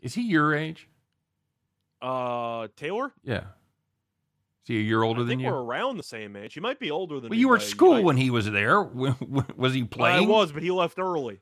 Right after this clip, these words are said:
Speaker 1: Oh,
Speaker 2: So,
Speaker 1: okay.
Speaker 2: uh, I, I think we're around the same age.
Speaker 1: Okay. All right.
Speaker 2: He is, I'm actually older than him. He's twenty-two.
Speaker 1: Does it ever make you feel like a piece of shit?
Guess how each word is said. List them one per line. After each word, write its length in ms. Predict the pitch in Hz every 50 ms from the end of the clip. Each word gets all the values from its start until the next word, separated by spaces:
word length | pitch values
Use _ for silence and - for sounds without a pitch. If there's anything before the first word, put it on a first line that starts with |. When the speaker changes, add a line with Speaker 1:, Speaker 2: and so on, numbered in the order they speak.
| _ _ -
Speaker 1:
Oh, 300 | 98 107 110 104 107 120
Speaker 2:
So, 60 | 131
Speaker 1:
okay. 300 | - 90 85 87 98 98 - _ _ _ _ _ _ _ _ _ _ _ _ _ _ _ _ _ _ _ _ _ _ _
Speaker 2:
uh, 60 | 131
I, 640 | 135 135 139 139 139 139 139 135 135 131 127 123 - - _ _ _ _ _ _ _ _ _ _ _ _ _ _ _ _ _ _ - 120 92 117 147
I 80 | 165 165
think 140 | 226 254
we're 100 | 269 285 220 170 147
around 320 | 139 131 139 175 202 185 147
the 80 | 131
same 160 | - - -
age. 260 | - - - - - -
Speaker 1:
Okay. 300 | 175 - 151 - 90 104 127 - _ _ - _
All 120 | - - 147
right. 400 | - - - 202 208 - - -
Speaker 2:
He 460 | 196 196 196 190 190 190 190 190 185
is, 180 | 185 170 151 - - _
I'm 140 | - 175 180
actually 340 | 196 196 190 165 - 180 175
older 280 | 175 175 170 143 143 135
than 140 | 127 117
him. 100 | 107 101 - _ _ _
He's 100 | 127 117
twenty-two. 480 | - 151 156 151 135 - - 120 98 - _ _ _ _ _ _ _ _ _ _ _ _ _ _ _ _ _ _ _ _ _ _ _ _ _ - -
Speaker 1:
Does 600 | - - - - - - - - - _ - 110
it 20 |
ever 120 | 113 101 101
make 180 | 104 101 -
you 60 | 95
feel 200 | 90 - 104 104
like 180 | 92 92 90 87
a 40 | 82
piece 260 | - 98 95 90 -
of 60 | 90
shit? 340 | 85 - 92 92 95 101 -